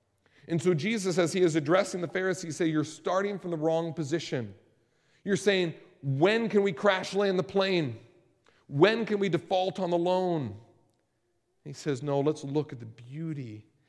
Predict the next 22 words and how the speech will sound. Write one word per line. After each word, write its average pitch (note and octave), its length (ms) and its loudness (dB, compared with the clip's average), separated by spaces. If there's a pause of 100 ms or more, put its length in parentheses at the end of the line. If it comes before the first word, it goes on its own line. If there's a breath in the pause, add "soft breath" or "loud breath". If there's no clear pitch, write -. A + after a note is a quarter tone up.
(160)
and B2 260 -10
wonder C#3 480 -8
of G#2+ 140 -6
God's A#2+ 320 -12
design A#2 460 -10
for B2 160 -16
marriage, B2+ 560 -18 (1000)
of C3+ 80 -12
a C#3 140 -6
man D3+ 340 -2
and C#3 180 -4
woman C#3+ 320 -2
in B2 140 -6
a - 20 -10
permanent D3 640 -6
and A#2 200 -14
public C#3+ 440 -6
bond, C3 520 -8 (680)
committing D#3 520 -4
to - 120 -18 (100)
covenant D3+ 680 -10 (180)
together A#2 640 -8